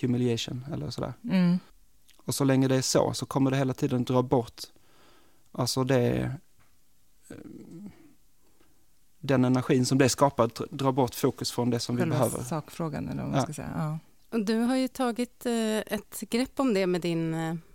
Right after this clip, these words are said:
Speaker 3: eh, plattform. Det beskrivs ju så här: "Campfire Stories är en plattform för film som har som målsättning att öka medvetenheten om de grundläggande orsakerna till våra globala problem."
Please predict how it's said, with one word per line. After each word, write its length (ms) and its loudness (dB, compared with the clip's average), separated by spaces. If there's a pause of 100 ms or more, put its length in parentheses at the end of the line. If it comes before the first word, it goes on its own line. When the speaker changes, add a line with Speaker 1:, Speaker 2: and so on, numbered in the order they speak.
(320)
Speaker 3:
eh, 380 -4
plattform. 800 -4 (400)
Det 120 -4
beskrivs 420 0
ju 60 -2
så 80 -2
här: 80 0
"Campfire 640 0
Stories 720 -2
är 140 0
en 120 2
plattform 540 -2
för 120 -4
film 420 0
som 220 0
har 140 2
som 180 0
målsättning 720 0
att 220 -6
öka 340 -2
medvetenheten 880 0
om 140 2
de 160 2
grundläggande 840 0
orsakerna 800 -2
till 200 -6
våra 280 -2
globala 460 0
problem." 440 -8